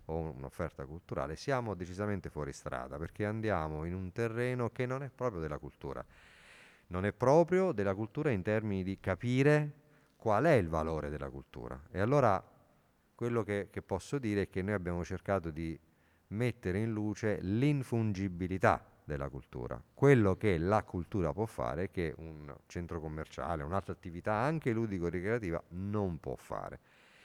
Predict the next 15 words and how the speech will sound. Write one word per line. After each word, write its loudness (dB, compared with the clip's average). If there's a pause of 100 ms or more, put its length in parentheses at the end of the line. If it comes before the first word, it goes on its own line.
(160)
E -14
quindi 0
abbiamo 0
capito -2
che -2 (800)
la 0
partecipazione -2
culturale -4
dà 0
la -6
possibilità -4
a -12
chi -6 (800)
appunto -6
la 0